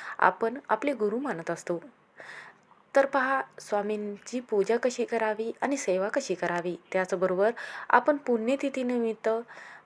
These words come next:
श्री स्वामी समर्थ महाराजांची सहा एप्रिल ते सव्वीस एप्रिल या दरम्यान कोणती सेवा करायची आहे, कोणते उपाय करायचे आहे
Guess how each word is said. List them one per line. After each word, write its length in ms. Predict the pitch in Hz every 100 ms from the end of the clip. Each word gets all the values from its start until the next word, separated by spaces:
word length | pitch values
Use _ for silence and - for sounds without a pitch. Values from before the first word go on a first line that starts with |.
| -
श्री 260 | - 233 247
स्वामी 280 | 233 208 220
समर्थ 400 | 220 190 180 202
महाराजांची 840 | 202 170 190 226 226 175 175 170 -
सहा 500 | - 233 214 226 226
एप्रिल 480 | 233 - 240 233 247 _ _ _ _
ते 180 | 240 170 175
सव्वीस 400 | - 220 262 -
एप्रिल 400 | 208 196 196 196 - - - - -
या 160 | 240
दरम्यान 460 | 247 214 185 185 196 - _ - - - -
कोणती 260 | 247 240 277
सेवा 280 | 214 196
करायची 360 | 202 196 202 202
आहे, 320 | 196 185 208 208 _ _
कोणते 220 | 269 277 285
उपाय 300 | 214 208 233
करायचे 380 | 214 165 160
आहे 260 | 170 170